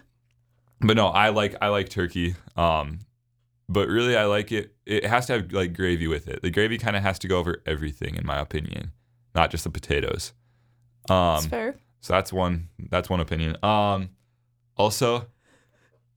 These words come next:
Speaker 2: <laughs> we're sorry. Okay, so we're in a, we're in a studio with a window right now, and, uh, one of my teammates just <laughs> ran past. Uh, so good job, Jacob. Uh, <laughs>
Speaker 1: Anyway, back
Speaker 2: back
Speaker 1: to
Speaker 2: to, back to food. Um,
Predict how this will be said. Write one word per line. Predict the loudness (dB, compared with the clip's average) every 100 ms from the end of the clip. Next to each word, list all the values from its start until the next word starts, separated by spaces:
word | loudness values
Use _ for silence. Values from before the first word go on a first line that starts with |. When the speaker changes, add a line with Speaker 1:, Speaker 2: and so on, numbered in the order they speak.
| _ _
Speaker 2:
<laughs> | -8 -8 -6 -6 0 0 2 0 2
we're | 4 4
sorry. | 6 4 2 -2 -4 -4 -6 -2 2
Okay, | 4 4
so | 4
we're | 2
in | 2
a, | 2
we're | -2
in | -2
a | -4
studio | -2 2 4 4
with | 2
a | 2 0 0
window | -2 2 2
right | 2
now, | 2 0 -2
and, | -2 2
uh, | 2 2 2 -2 _ -2
one | 0
of | 4
my | 2
teammates | 0 -2 0 -2 0
just | 0 2
<laughs> |
ran | 4 4 2
past. | 0 2 4 2 -4
Uh, | 0 2 2 -2
so | -4 -2 -2 -4 -12 -6
good | 2
job, | 4 4
Jacob. | 2 2 -2 -6 -20 _ -2
Uh, | 4 6 6 2 -2
<laughs> | -6 -14 -20 _ -14 -2
Speaker 1:
Anyway, | 0 2 2 -2 -6 -10
back | -4 2
Speaker 2:
back | 2
Speaker 1:
to | 4 2 2
Speaker 2:
to, |
back | 2 0
to | -2
food. | -2 -2 -2 0
Um, | 2 4 2 -2 -6 -12